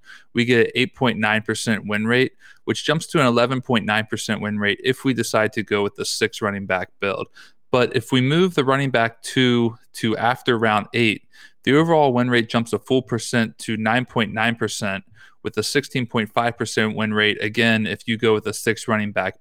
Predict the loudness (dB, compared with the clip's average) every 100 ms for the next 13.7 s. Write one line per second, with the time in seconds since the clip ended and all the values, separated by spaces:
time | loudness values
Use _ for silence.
0 | -6 -4 -4 -6 -16 -20 -16 -6 -4 0
1 | 2 2 0 0 0 0 -2 -4 0 0
2 | 0 0 2 2 2 0 -2 0 0 2
3 | 2 2 2 0 0 -2 0 -2 -2 -2
4 | -2 -2 -2 -2 -2 -2 0 -2 -2 -4
5 | -2 -2 -4 -18 -20 _ 2 4 0 0
6 | -2 -2 -2 -2 -2 -2 -2 -4 -4 -2
7 | 0 -2 -2 -2 0 0 0 -2 0 0
8 | 2 0 -2 -4 -2 -2 -4 -6 -4 -4
9 | 0 0 0 -4 -4 -2 0 0 -2 -2
10 | 0 0 0 -4 -2 0 0 -4 -8 _
11 | -20 -20 _ -2 0 0 2 2 2 2
12 | 0 0 -4 -2 -2 -6 -2 -2 0 0
13 | 0 0 0 0 0 0 -2